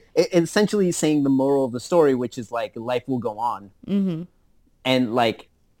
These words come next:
Speaker 1: and, and then as they start walking down the stairs, you see all these fucking people just coming over to see it. And then you see the fucking, the army, the fishes, run up the stairs. He sees the baby, and, like, you ha-, he has this look on his face, like, "Oh my God, that's amazing."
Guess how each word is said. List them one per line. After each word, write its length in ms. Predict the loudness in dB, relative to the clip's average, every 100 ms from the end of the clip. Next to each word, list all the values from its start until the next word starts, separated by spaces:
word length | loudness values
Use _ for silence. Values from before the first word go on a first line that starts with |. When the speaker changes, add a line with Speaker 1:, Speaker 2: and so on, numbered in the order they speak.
| _ _
Speaker 1:
and, 160 | 0 2
and 140 | 4 4
then 320 | 4 2 -4 2
as 240 | 2 4
they 100 | 2
start 260 | 0 -4 -4
walking 440 | -4 -4 -2 -4
down 160 | -2 -4
the 60 |
stairs, 440 | -6 -4 -4 -4 -8
you 60 |
see 200 | -8 -6 -4
all 360 | 2 6 6 6
these 220 | 4 0
fucking 360 | -4 -6 -4 -6
people 300 | -6 -8 -10
just 280 | -12 -14 -14
coming 400 | -8 -2 0 0
over 200 | 0 -4
to 80 | -6
see 240 | -6 -6
it. 100 | -6 _ _ 0
And 140 | 4
then 140 | 4
you 100 | 4
see 360 | -2 -2 0 2
the 100 | 0
fucking, 680 | 0 0 0 0 2 0 -2
the 160 | -4 -4
army, 420 | 2 2 2 -2 -8 _
the 80 | -6
fishes, 400 | -2 -2 -2 -8
run 360 | -8 -2 2 2
up 120 | 0
the 80 | -4
stairs. 480 | -2 0 0 -2 -8 _ _ _
He 160 | -6 -4
sees 380 | -2 4 4 4
the 80 | 4
baby, 480 | 4 4 2 -4 -8 _
and, 160 | -2 0
like, 160 | 0 0
you 120 | -2
ha-, 240 | -2 -4
he 160 | -2 -4
has 300 | 0 0 0
this 160 | -6 -2
look 220 | -2 -2
on 80 | -4
his 120 | -6
face, 280 | -6 -8 -6
like, 180 | -10 -8
"Oh 100 | -4
my 140 | -2 -2
God, 260 | -2 -4 -4
that's 180 | -12 -12
amazing." 500 | -10 -8 -8 -10